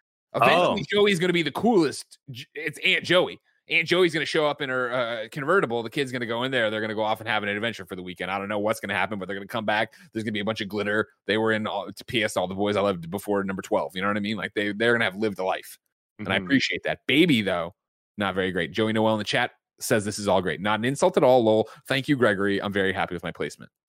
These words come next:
Speaker 1: Obviously, I'm combining many things as this conversation is unfolded. But Joey
Speaker 3: I'm stoked
Speaker 1: and
Speaker 3: about my placement.
Speaker 1: Yeah?
Speaker 3: 'Cause this, this means that you trust me, but
Speaker 1: Oh,
Speaker 3: you
Speaker 1: yeah.
Speaker 3: also know me.
Speaker 1: Well, that,
Speaker 3: <laughs> You know
Speaker 1: that's
Speaker 3: what I
Speaker 1: one thing
Speaker 3: mean?
Speaker 1: again.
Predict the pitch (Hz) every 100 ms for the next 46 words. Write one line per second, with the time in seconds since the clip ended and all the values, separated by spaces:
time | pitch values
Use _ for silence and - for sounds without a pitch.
0 | - 78 80 78 80 - 85 85 80 87
1 | 71 80 82 87 90 - 85 92 - -
2 | - - - 64 _ _ - - 117 131
3 | 139 143 147 170 151 135 113 101 101 95
4 | 98 87 - - _ _ _ _ _ -
5 | 117 - - 151 139 180 - 120 180 190
6 | 180 185 180 160 - 123 - 113 - 123
7 | - 131 123 123 _ _ - 107 120 120
8 | 110 110 101 98 104 90 73 _ _ _
9 | - - - - 220 254 285 170 214 233
10 | - 294 311 285 294 262